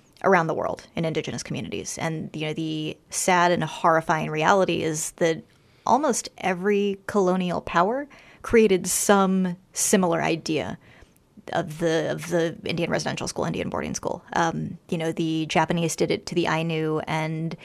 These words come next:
the Norwegians and the Swedes did it to the Sami, and the Danes did it to the Inuit in Greenland. And it's, I mean, it's just in every corner of our planet, there,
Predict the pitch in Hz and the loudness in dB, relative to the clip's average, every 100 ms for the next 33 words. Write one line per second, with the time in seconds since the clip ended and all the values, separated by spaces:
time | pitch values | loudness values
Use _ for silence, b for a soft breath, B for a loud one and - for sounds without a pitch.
0 | B B 190 180 170 180 180 170 170 - | B B 0 2 4 2 2 0 0 -2
1 | 160 160 156 165 - 175 160 160 175 165 | -2 -2 -2 0 0 0 0 -2 0 2
2 | 160 - 180 165 180 170 170 160 156 - | 2 0 -4 0 4 4 2 0 -2 -4
3 | - 156 160 160 - 170 180 175 170 170 | -4 -4 -4 -6 -2 -2 0 0 0 0
4 | 165 151 165 165 160 - - 165 156 160 | -2 0 2 2 -2 -6 -6 -4 -2 0
5 | 160 - - 165 170 165 - 160 175 175 | 0 -2 -2 -2 0 0 -2 -2 2 2
6 | 165 165 165 160 160 - 170 - - 165 | 2 0 0 -2 -4 -4 -4 -4 -4 -4
7 | - 180 - 190 185 196 185 180 - 196 | -2 -4 -2 -2 0 0 0 -2 0 2
8 | 175 - - - 269 175 - - B B | 2 0 0 2 2 4 0 -6 B B
9 | B B 175 170 170 175 170 156 | B B 4 6 6 4 2 0